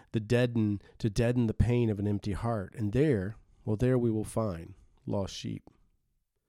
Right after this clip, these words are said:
And when we find them, Jesus says, we, we lay them on our shoulders, as he did. Well, what does that mean? Well, it means help them, undertake for them, assume some care of them, share our strength with them.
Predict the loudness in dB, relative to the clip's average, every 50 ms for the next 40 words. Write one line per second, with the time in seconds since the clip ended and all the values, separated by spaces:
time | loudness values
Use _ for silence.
0 | _ _ _ _ -20 -20 -20 -20 -20 -6 0 4 6 8 8 8 6 4 2 2
1 | 2 2 4 4 4 4 4 2 0 -2 -2 -2 -4 -4 -4 -4 -4 -4 -4 -4
2 | -4 -2 -2 -4 -2 -2 -2 -2 0 2 2 2 4 4 2 2 2 2 2 0
3 | -2 -2 -4 -4 -2 -4 -4 -6 -10 -12 -12 -14 -14 -14 -16 -18 -20 _ _ _
4 | _ -10 -10 -8 -6 -6 -6 -6 -6 -8 -6 -4 -4 -2 -2 -2 -2 -2 -2 -2
5 | -4 -4 -6 -10 -10 -10 -8 -6 -4 -4 -4 -4 -2 -2 0 0 0 -2 -4 -6
6 | -16 _ _ _ _ _ _ -4 0 2 2 2 0 -2 -6 -6 -2 2 2 2
7 | 2 0 0 -2 -2 -2 -4 -6 -12 -12 -10 -8 -8 -8 -6 -4 2 4 6 8
8 | 8 6 4 4 2 0 0 0 -2 0 0 2 0 0 -2 -4 -6 -8 -6 -6
9 | -4 -2 0 0 0 0 0 0 -2 -2 -2 -2 -2 -2 -2 -2 -6 -10 -12 -12
10 | -12 -14